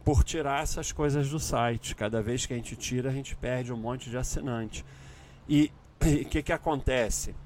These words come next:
Uma das atrações do site são essas sardinices que o cara entra aqui e depois a gente tenta educar ele pra sair disso. Então a gente tá perdendo assinante, tá perdendo cadastro. Mas,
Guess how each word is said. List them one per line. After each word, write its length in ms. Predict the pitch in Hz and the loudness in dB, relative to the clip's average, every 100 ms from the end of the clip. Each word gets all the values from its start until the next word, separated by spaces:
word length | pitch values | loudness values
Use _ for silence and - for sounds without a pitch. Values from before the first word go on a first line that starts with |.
| - - - - - - - - - - - - - - - - | -18 -20 -20 -20 -20 -20 -20 -20 -20 -20 -20 -20 -20 -20 -16 -4
Uma 300 | 135 175 185 | 0 2 2
das 280 | 160 151 147 | 4 6 4
atrações 880 | 147 156 120 - - 127 131 117 101 | 4 2 4 2 2 2 2 0 0
do 140 | 113 | 0
site 500 | - 123 143 165 - | 2 2 2 0 -2
são 240 | - 131 | -4 -2
essas 340 | 123 113 - 104 | 0 -2 -2 -4
sardinices 840 | - 107 107 101 113 123 151 - | -2 0 0 -2 -2 0 -2 -2
que 80 | - | -4
o 80 | 147 | -4
cara 340 | - 127 110 | 0 0 2
entra 360 | 110 110 110 113 | 0 -2 0 -2
aqui 240 | 110 131 | -2 -4
e 40 | 135 | -2
depois 360 | 143 - 139 | -2 2 2
a 40 | 139 | 2
gente 220 | 139 - | -4 -8
tenta 320 | - 131 127 | -8 -8 -8
educar 480 | 127 127 - 120 113 | -10 -10 -6 -4 -2
ele 240 | 113 117 | -2 -2
pra 140 | 123 120 | -2 0
sair 320 | - 123 127 | 0 -2 -2
disso. 480 | 120 104 95 - - - - - - - - - | -4 -2 -2 -4 -14 -18 -20 -20 -20 -20 -18 -10
Então 300 | 117 131 131 | -6 -2 0
a 80 | |
gente 220 | 131 - - | 0 -2 -2
tá 120 | 123 | -2
perdendo 540 | - 120 104 117 113 | 2 0 2 0 0
assinante, 560 | 110 - 107 117 127 - | 0 -2 -4 -4 -6 -8
tá 100 | 135 | -8
perdendo 440 | - 123 123 127 | -8 -6 -6 -8
cadastro. 760 | - 135 117 110 104 - - - - - - - - - - - | -8 -8 -4 -4 -4 -6 -8 -10 -12 -20 -20 -20 -20 -20 -20 -10
Mas, 1120 | 110 127 135 180 233 180 104 - - - - | -2 2 4 4 4 2 2 -2 -4 -6 -10